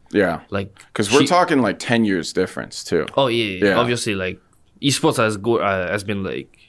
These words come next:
Speaker 2: just
Speaker 1: Yeah.
Speaker 2: growing up and shit.
Speaker 1: Yeah, 'cause I think my first one was, first ever lan, like, traveling was, like, twenty eleven.
Speaker 2: Twenty eleven.
Speaker 1: And, and,
Speaker 2: Twelve years ago.
Speaker 1: and what?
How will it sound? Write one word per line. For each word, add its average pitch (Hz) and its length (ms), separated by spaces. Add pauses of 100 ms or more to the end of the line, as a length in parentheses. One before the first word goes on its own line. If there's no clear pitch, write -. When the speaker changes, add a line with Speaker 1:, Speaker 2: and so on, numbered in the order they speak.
Speaker 2:
just 76 300
Speaker 1:
Yeah. - 60 (120)
Speaker 2:
growing 98 280
up 98 180
and - 80
shit. - 240 (340)
Speaker 1:
Yeah, 82 200
'cause - 460 (100)
I 95 60
think 101 200
my 98 440 (120)
first - 360
one 104 200
was, - 400 (840)
first 110 220
ever 95 220
lan, 85 540 (840)
like, 82 240
traveling 98 640
was, 87 220
like, 80 200
twenty 92 300
eleven. 95 480 (680)
Speaker 2:
Twenty 101 220
eleven. 98 340
Speaker 1:
And, 92 340
and, 87 320
Speaker 2:
Twelve 95 200
years 107 160
ago. 92 100
Speaker 1:
and 90 260 (340)
what? 85 340